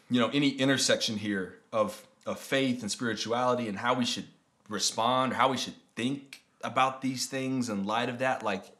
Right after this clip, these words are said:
I don't know, like, just off the cuff, man. Like, what do you, how do you see that?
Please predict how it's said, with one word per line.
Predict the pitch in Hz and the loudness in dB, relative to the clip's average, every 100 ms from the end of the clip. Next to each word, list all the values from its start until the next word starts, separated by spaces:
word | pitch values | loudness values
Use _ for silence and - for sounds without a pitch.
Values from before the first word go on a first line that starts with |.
| _ _ _ _ _ | _ _ _ _ _
I | 123 | 2
don't | 127 | 4
know, | 120 92 | 4 0
like, | 98 | -2
just | 101 120 - - _ - | -4 -6 -8 -12 _ -2
off | 120 - | 0 -2
the | |
cuff, | 110 117 95 | -2 -2 -2
man. | 98 98 | -4 -4
Like, | 98 95 | -4 -4
what | 117 | -2
do | 117 | -2
you, | 120 | 0
how | 117 | 0
do | 120 | -2
you | 107 | -2
see | 98 - 110 | -4 -4 -4
that? | 92 80 67 | -4 -6 -10